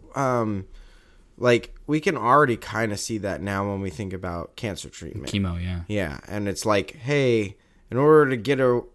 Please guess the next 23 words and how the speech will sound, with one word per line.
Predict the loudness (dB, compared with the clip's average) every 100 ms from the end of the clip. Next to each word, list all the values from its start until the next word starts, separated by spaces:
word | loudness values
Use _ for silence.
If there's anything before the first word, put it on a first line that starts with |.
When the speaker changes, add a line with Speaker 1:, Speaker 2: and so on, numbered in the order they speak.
| _
Speaker 1:
rid | -2 0
of | 2
the | -2
cancer, | 0 0 0 -2 -2 -2
we're | 0 2 4
going | 4 4
to | 0
get, | 2 2 2 -6
like, | -2 -2 -2 -12 -20 _ _ -20 -20 -20 -20 _ _ _ _ -20 -16
t-, | -10 -8 -4
attack | -2 4 2 2
all | -2 0
your | 0 -2
cells." | -4 -8 -8 -6 -4
Speaker 2:
Mm-hmm. | -4 -4 -8 _ _
Speaker 1:
And | -4 -2
I | -2
think | -2 -6 -6 -6
that's | -4 -4
a | -6
very | -2 -2
similar | -2 -6 -6
thing | -8 -10 -10